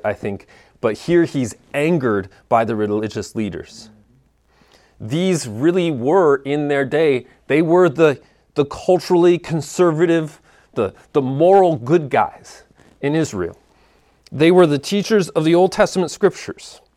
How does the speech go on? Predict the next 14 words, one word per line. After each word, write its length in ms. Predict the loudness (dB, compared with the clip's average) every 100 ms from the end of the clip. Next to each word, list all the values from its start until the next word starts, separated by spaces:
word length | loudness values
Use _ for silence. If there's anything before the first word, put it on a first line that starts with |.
| _ _ -20 _ _ _ _ _ _ -20 _
And 180 | -4 -2
so 140 | 0 2
we 120 | 4
might 240 | 4 6
expect 640 | 4 2 -16 2 2 2 -4
Jesus' 540 | -2 -2 -2 -4 0
anger 320 | 2 2 0
to 120 | 0 -4
be 100 | -4
directed 480 | 2 2 2 2
at 140 | 0 0
the 100 | 0
unclean 320 | -2 -4 -6
spirits, 640 | 0 4 4 2 -2 -20